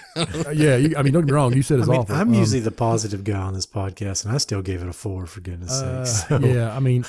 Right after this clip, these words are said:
Speaker 2: <sighs> like I said, the folks that listen to this podcast, they probably have an idea who likes what in this, in this group, this trio here, and they, if they've heard this album before, they knew I was gonna slam it to begin with. So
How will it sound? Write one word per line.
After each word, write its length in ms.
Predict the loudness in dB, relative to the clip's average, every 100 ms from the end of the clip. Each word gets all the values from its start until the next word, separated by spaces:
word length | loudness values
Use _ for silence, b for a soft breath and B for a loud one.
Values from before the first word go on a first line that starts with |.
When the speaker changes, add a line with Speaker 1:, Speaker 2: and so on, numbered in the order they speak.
| -4 -4
Speaker 2:
<sighs> 300 | -4 -8 B B -18 -18 B B B -6
like 160 | -2 0
I 40 |
said, 260 | 2 0 -2 -4
the 60 |
folks 260 | 2 4 2
that 200 | -4 -2
listen 260 | 0 2 2
to 60 |
this 80 | 0
podcast, 680 | 0 0 0 -2 -2 -4 -10 -18 -20 _ -18
they 360 | -8 0 0 0 _ -10
probably 400 | 0 2 4 4
have 140 | 2
an 100 | 0
idea 580 | -2 -2 0 2 2 2
who 160 | 2 2
likes 280 | 0 -4
what 200 | -4 -4 -2
in 20 |
this, 240 | -4 -4 -8
in 120 | -2
this 140 | -2 0
group, 220 | -2 -2
this 200 | -2 -4
trio 360 | 0 2 4 2
here, 320 | 2 0 -2 b b b 0
and 100 | 2
they, 80 | 0 _ -20 -12
if 100 | -4
they've 140 | 0 2
heard 160 | 4
this 160 | 2 2
album 140 | 0
before, 160 | 2 2
they 60 | 2
knew 180 | 2
I 60 | 0
was 100 | -2
gonna 160 | -4 -6
slam 300 | -6 -4 -4
it 60 |
to 40 | -6
begin 300 | -6 -6 -6
with. 160 | -8
So 300 | -8 -6 -6